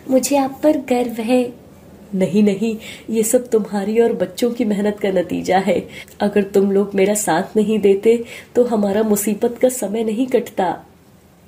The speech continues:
Speaker 1: फिर सोनू ने टमाटर सूप की कंपनी में अपने खेत के टमाटर को सप्लाई करना शुरू कर दिया।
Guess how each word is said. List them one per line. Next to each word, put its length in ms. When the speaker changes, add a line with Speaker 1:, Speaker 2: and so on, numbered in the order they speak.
Speaker 1:
फिर 160
सोनू 540
ने 220
टमाटर 460
सूप 320
की 140
कंपनी 560
में 200
अपने 280
खेत 380
के 80
टमाटर 480
को 140
सप्लाई 400
करना 340
शुरू 300
कर 200
दिया। 420